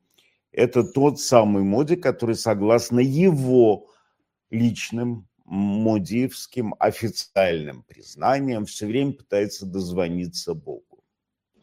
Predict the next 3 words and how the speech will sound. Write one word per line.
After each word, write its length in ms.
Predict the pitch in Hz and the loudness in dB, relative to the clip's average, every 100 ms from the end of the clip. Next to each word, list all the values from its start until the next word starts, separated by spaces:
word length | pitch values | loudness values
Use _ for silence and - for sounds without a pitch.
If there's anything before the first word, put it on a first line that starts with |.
| _ _ _ _ _ _ _ _ _ | _ _ _ _ _ _ _ _ _
Но, 760 | 92 101 107 113 120 127 113 78 | -4 0 0 2 4 4 2 2
а, 1300 | 104 101 101 98 95 92 87 - - - - 85 101 | 2 4 4 4 4 2 -4 -12 -16 -20 -18 -12 -10
Бог 760 | 101 101 98 95 117 113 110 | -8 -6 -6 0 2 2 0